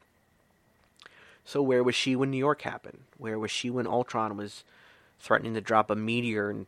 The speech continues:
destroy the entire planet? Don't you think these are things that she should have been there for? She couldn't. Uh, as we'll find out in her film, part of her deal is she is out fighting the Kree Skull, uh, Skrull War.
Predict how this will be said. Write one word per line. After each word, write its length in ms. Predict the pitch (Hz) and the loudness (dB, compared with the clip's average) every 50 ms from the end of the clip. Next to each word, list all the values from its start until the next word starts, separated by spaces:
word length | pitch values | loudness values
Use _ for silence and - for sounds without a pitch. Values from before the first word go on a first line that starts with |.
| - _ - | -14 _ -16
destroy 540 | 123 104 - - - - - 123 127 123 117 | -12 -10 -10 -10 -10 -8 -4 0 2 2 2
the 80 | 110 | 2
entire 280 | 107 104 107 110 104 98 | 0 -4 -2 -2 -4 -4
planet? 460 | - - 107 110 120 101 - - - | -4 -6 -6 -4 -4 -6 -6 -10 -10
Don't 200 | - - 98 - | -12 -12 -10 -10
you 60 | 98 | -10
think 140 | 92 104 95 | -8 -8 -8
these 140 | - 101 104 | -8 -8 -10
are 60 | 104 | -10
things 200 | - 104 107 107 | -8 -6 -6 -6
that 100 | 104 98 | -6 -8
she 120 | - - | -10 -12
should 120 | 104 117 107 | -12 -8 -8
have 60 | 107 | -6
been 120 | - 107 | -6 -6
there 140 | 113 117 117 | -4 -6 -6
for? 360 | - - 139 131 127 135 135 - _ - - - - - - _ _ _ _ | -6 -4 0 0 0 0 -2 -6 _ -20 -20 -20 -20 -20 -20 _ _ _ _
She 180 | - - - - | -10 -10 -8 -2
couldn't. 360 | - 147 - - - - - _ _ _ _ _ _ _ _ _ _ _ _ _ _ _ _ _ _ _ _ - | 2 2 2 2 0 -12 -18 _ _ _ _ _ _ _ _ _ _ _ _ _ _ _ _ _ _ _ _ -10
Uh, 200 | - 123 117 107 - | -8 -8 -6 -4 -2
as 180 | - 120 113 117 | 0 0 0 2
we'll 140 | 123 120 - | 0 0 2
find 220 | - 131 135 135 | 2 0 2 4
out 100 | 135 123 | 4 4
in 60 | - 117 | 4 2
her 100 | 123 110 | 0 -2
film, 440 | - - - 143 139 123 113 110 104 | -2 -2 -2 0 0 0 0 -2 0
part 200 | - 127 123 120 | 2 2 2 2
of 60 | 110 | 2
her 100 | 123 117 | -2 -2
deal 300 | 110 117 120 123 120 117 | -4 -2 -2 0 0 0
is 180 | 110 104 104 - | 0 -2 -4 -6
she 220 | - - 117 113 | -8 -6 -4 -4
is 100 | 110 107 | -2 0
out 220 | 113 110 107 - | 0 0 0 -2
fighting 320 | - - 113 113 113 107 101 | -2 -6 -4 -4 -4 -6 -6
the 160 | 101 98 98 - | -8 -8 -10 -12
Kree 340 | - - 135 127 120 117 107 | -14 -10 -8 -8 -6 -8 -8
Skull, 480 | - - - - - - 107 113 101 - | -10 -12 -14 -12 -6 -4 -2 -2 0 -2
uh, 240 | 110 104 98 95 | -2 -4 -6 -8
Skrull 380 | - - - 139 147 151 135 120 | -8 -8 -2 2 4 4 4 4
War. 280 | 101 90 78 - - | 2 0 -2 -4 -6